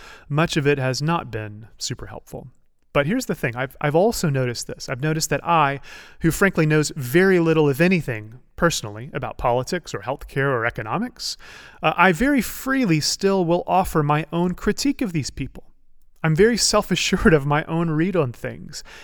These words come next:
and how everything would work out much better if they were all listening to me. And even more troubling, what I've seen is that not only do we do this with the economy or with political decisions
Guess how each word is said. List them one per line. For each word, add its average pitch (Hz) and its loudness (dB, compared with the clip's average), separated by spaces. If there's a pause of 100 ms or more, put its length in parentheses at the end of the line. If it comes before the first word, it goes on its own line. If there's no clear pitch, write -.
(160)
and 139 2
how 147 6
everything 180 2
would 151 0
work 156 4
out 156 0
much 156 -4
better 151 2
if 170 -2
they 143 4
were 147 0
all 139 0
listening 131 -4 (320)
to 131 -4
me. 123 -2 (1200)
And 147 -6 (160)
even 220 0
more 175 2
troubling, 113 -4
what 135 -4
I've 131 -4
seen 160 -4 (520)
is 151 0
that 160 2
not 185 0
only 277 0
do 156 2
we 147 4
do 151 2
this 147 0
with 135 -6
the 131 -8
economy 165 -4 (140)
or 131 -6
with 123 -8
political 147 -2
decisions 151 -6